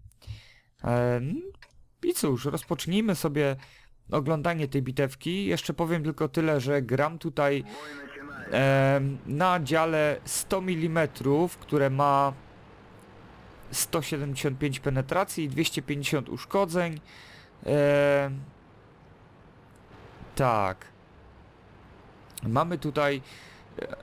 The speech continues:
czołg ten właściwie w pełni wyekspiony. Brakuje mi właściwie tylko tutaj do wyekspienia tej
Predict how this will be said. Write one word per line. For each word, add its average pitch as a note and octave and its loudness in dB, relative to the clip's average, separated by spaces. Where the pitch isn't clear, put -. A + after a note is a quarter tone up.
czołg G3 2
ten E3 -2
właściwie D#3+ 0
w - -14
pełni G3+ -2
wyekspiony. F3 0
Brakuje E3 0
mi E3 -6
właściwie D#3+ -2
tylko D#3+ 0
tutaj D#3 0
do C#3+ 2
wyekspienia C#3+ -2
tej C#3 0